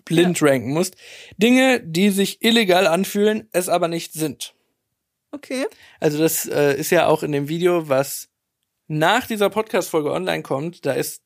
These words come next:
Speaker 1: das erste, was ich jetzt vorlese, das ist, deswegen ist mir die eingefallen,
Speaker 2: Ah, ja.
Speaker 1: ähm, eine Dose schütteln.
Speaker 2: Ja, das finde ich sehr
Speaker 1: Also eine
Speaker 2: cool.
Speaker 1: Getränkedose.
Speaker 2: Aber auf was für einen, also wie soll ich das ranken? Was ist eins und fünf?
Speaker 1: Eins ist das Illegalste. Das, was ich,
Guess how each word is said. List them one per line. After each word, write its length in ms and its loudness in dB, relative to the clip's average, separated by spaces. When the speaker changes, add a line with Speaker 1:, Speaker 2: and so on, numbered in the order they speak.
Speaker 1:
das 420 -4
erste, 380 2
was 140 2
ich 80 -6
jetzt 200 -4
vorlese, 560 2
das 180 0
ist, 240 -4
deswegen 300 0
ist 140 -4
mir 80 -2
die 120 2
eingefallen, 560 0
Speaker 2:
Ah, 40 -4
ja. 400 -4
Speaker 1:
ähm, 440 0
eine 220 0
Dose 380 -4
schütteln. 600 -8
Speaker 2:
Ja, 400 -8
das 180 -12
finde 220 -8
ich 60 -12
sehr 100 -8
Speaker 1:
Also 120 2
eine 140 2
Speaker 2:
cool. 80 -2
Speaker 1:
Getränkedose. 520 -2
Speaker 2:
Aber 120 0
auf 80 -6
was 240 -4
für 100 -10
einen, 720 -8
also 200 -12
wie 80 -8
soll 160 -4
ich 80 -8
das 180 -10
ranken? 300 -6
Was 120 -6
ist 120 -8
eins 240 -6
und 60 -2
fünf? 120 4
Speaker 1:
Eins 200 2
ist 140 -2
das 140 0
Illegalste. 800 0
Das, 180 0
was 200 2
ich, 180 -2